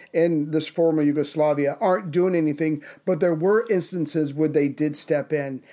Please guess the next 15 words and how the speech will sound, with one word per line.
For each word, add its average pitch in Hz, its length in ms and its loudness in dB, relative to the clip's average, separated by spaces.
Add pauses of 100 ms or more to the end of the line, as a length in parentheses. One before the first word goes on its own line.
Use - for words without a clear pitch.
(360)
when, 160 240 2
uh, 147 260 4
the, 151 320 0
some - 220 -4
S 190 220 0
S 170 120 2
troops 160 380 -2
came 160 240 0
upon 151 380 -2
some 147 140 -6
people 160 300 -4
who 135 80 -4
were 147 140 0
buried 147 380 0
alive, 147 760 0